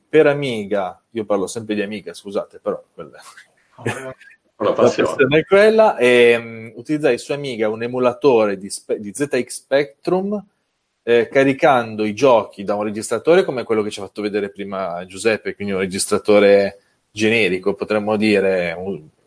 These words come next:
Speaker 1: musicale, sonoro, eh, utilizzando un digitalizzatore, eh,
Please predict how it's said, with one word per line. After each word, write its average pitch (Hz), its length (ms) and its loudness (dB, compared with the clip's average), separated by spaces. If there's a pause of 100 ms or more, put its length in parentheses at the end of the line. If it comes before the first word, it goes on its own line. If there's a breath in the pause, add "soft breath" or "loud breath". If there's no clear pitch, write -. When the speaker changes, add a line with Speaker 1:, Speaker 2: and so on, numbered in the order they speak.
Speaker 1:
musicale, 101 580 0
sonoro, 139 720 4 (520 loud breath)
eh, 90 100 -4
utilizzando 120 880 0
un 123 320 -4
digitalizzatore, 143 1400 2 (180)
eh, 117 360 -4